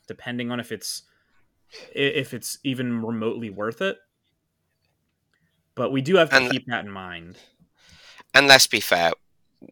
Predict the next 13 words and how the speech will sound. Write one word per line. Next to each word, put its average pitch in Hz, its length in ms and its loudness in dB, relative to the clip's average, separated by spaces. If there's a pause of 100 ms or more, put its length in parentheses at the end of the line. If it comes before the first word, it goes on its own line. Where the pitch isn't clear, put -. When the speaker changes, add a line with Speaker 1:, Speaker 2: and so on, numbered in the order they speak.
(120)
Speaker 2:
harvest 123 500 12
it 104 100 6
for 107 100 0
useful 101 320 2
cards. 87 520 8 (880)
Speaker 1:
Exactly. 117 840 2 (260)
Exactly. 98 840 -6 (220)
Speaker 2:
That's 123 280 12
Speaker 1:
It's - 40 6
an 131 60 2
Speaker 2:
why 131 160 12
we 117 140 8
Speaker 1:
easy 113 300 4